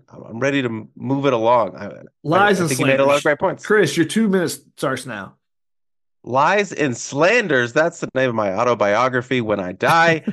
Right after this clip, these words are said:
Speaker 2: <laughs>
Speaker 1: Shotgun, yes, I only got to see the first half of the game, and I don't really have any, you know, overarching good points like you made. I did wanna say I watched the game in the Spanish dub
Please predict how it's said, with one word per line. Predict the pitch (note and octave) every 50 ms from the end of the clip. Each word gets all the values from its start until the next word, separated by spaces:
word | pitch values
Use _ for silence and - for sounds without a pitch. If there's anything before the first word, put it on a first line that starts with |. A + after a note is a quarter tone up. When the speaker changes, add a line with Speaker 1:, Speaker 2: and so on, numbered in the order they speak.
| - -
Speaker 2:
<laughs> | _ _ _ -
Speaker 1:
Shotgun, | F#3 E3 D#3+ - F3+ E3+ E3 D#3+ D#3 _ _ _ -
yes, | D#3+ C#3+ A#2 - -
I | F#2 C#3+ E3
only | E3 F3+ F#3+
got | F3+ F#3+ F#3
to | - D3
see | - - D#3 D3+ D3 C#3+ C#3
the | B2 - A#2
first | - - - C3+ C3 B2 -
half | C3+ B2+ B2 B2+
of | B2
the | A2 A2
game, | G2+ A2+ A2 A#2 B2+
and | C#3 C3+
I | - -
don't | E4+ F#4 F#4+ A3+
really | G3 F3+ D#3+ C#3+
have | D3 C#3+ C3+ B2+ B2+
any, | B2 B2 A#2+ A2+ A2 A2 G#2+ - _ _ _
you | - B2+
know, | B2 A#2+ A#2 - - _ -
overarching | C3 C#3 C3 C3+ B2 A#2+ B2 A#2+ A#2+ - B2 A#2 A2+ A2 G#2+ G#2+ G2+ _ _ _ _ _ - A#2+
good | A2+ C#3 D3+ D3 C#3+ A2
points | - - C3 C3 A#2 A2 G2+ - - A#2+
like | A2 G#2 - -
you | C3 C#3
made. | B2+ A2 G2 F#2+ G2+ G2 - -
I | A2+ A#2
did | A#2+ G#2+ - D3 E3 G3 F3+
wanna | E3 D#3+ D3 C3+
say | C3 - C#3 B2 A#2
I | F#2 A#2 A2+
watched | A2 G#2 G#2+ A2+ B2 C3 B2+ A#2+ B2+ - - -
the | B2 A2
game | G#2+ A#2+ A2+ A2+ G#2+ G#2+ G#2+ G#2 - _ _ _ _ _
in | C3+ C#3+ C#3
the | B2 -
Spanish | - - - - F3 F3+ A3 A#3 G3+ D3+ B2+ - -
dub | - G#2+ F#2+ F2 E2 D#2 -